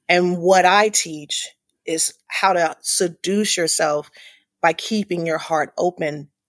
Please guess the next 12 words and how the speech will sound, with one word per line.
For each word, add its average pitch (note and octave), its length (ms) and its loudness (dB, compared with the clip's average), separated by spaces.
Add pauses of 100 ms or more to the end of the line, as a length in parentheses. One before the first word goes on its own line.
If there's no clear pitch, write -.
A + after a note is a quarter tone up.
and E3+ 240 -2
understanding. E3+ 1000 0 (280)
It's - 200 -2
not G3+ 240 2
about F3 540 0
being D#3+ 240 -6
hard. G3 760 2
It's E3+ 180 -6
not F#3 200 2
about D#3+ 380 -2
never D#3 260 -6
trusting F#3+ 1160 -2